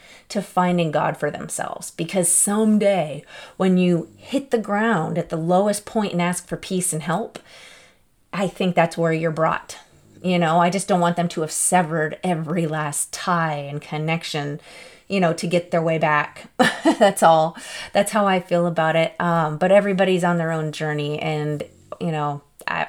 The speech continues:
who am I to judge anybody else's journey? This is just mine and what, where I've been led through these things that have happened to me. And I like sharing that because sometimes there's just that one little nugget that you might say that someone needed to hear that day.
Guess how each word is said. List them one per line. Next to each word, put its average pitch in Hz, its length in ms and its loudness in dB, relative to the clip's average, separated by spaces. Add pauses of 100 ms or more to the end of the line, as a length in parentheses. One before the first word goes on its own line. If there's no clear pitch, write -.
who - 160 -4
am 180 100 2
I 165 140 2
to 156 100 -2
judge 156 260 -2
anybody 147 340 -6
else's 156 360 -2
journey? 151 340 -6
This 175 240 -4
is 160 140 -8
just - 220 -6 (180)
mine 160 320 -2
and 151 160 -4
what, 160 180 -6 (320)
where 185 160 4
I've 165 220 6
been 160 220 2
led 165 340 0
through 160 580 0
these 170 260 -4
things 170 220 -2
that 165 60 -2
have 156 100 -2
happened 160 340 -6
to 175 100 -8
me. 156 340 -2
And 190 120 -4
I 214 100 -4
like 233 160 -4
sharing 196 400 -6
that 151 260 -8 (440)
because 190 280 -2
sometimes 214 360 0
there's 180 180 0
just - 220 -6
that 165 220 -4
one 233 220 -2
little 233 180 0
nugget 175 440 0
that 156 140 -4
you 165 80 -4
might 160 280 -2
say 156 220 0
that 151 120 -4
someone 160 300 -4
needed 151 260 -4
to 156 60 -4
hear 143 260 -6
that - 240 -6
day. - 380 -6